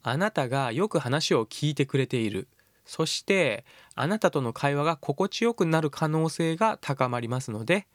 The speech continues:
この個人を指す「あなた」や「名前」を会話に入れることは意識してみるといいでしょう。今日の話をまとめますと、相手の話を聞くときは否定しない。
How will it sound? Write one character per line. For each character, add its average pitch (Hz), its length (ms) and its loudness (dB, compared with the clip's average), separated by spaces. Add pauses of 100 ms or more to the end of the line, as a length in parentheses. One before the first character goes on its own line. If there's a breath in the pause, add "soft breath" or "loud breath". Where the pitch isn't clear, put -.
(180 soft breath)
こ - 160 -6
の 135 180 0 (100)
個 147 200 2
人 120 240 -4
を 104 120 -6
指 120 80 -6
す 185 240 -2 (280 loud breath)
「あ 127 100 -2
な 123 160 -6
た」 104 100 -12
や 175 160 0
「名 127 160 0
前」 110 340 -2 (200)
を 180 100 0
会 180 240 0
話 185 140 0
に 180 100 -2
入 175 60 0
れ 175 120 2
る 170 60 -2
こ 170 140 -4
と 170 140 0
は 208 180 2 (220)
意 147 100 0
識 - 220 0
し - 100 -2
て 139 80 2
み 135 140 0
る 131 100 -2
と 208 240 2
い 131 140 0
い - 20 -2
で 104 80 -2
し - 100 -4
ょ 107 220 -4
う。 - 520 -20 (1080 soft breath)
今 254 120 4
日 185 60 0
の 139 60 0
話 143 360 0
を 123 180 2
ま 117 140 -2
と 127 80 -4
め 139 80 2
ま 170 140 0
す - 140 -14
と、 135 380 2 (320 loud breath)
相 170 220 0
手 240 140 2
の 170 60 2
話 139 380 0
を 120 80 2
聞 - 160 -10
く - 80 -14
と 139 140 0
き 170 120 -6
は 196 220 2
否 - 160 -18
定 120 220 0
し - 100 -2
な 107 140 -4
い。 - 100 -10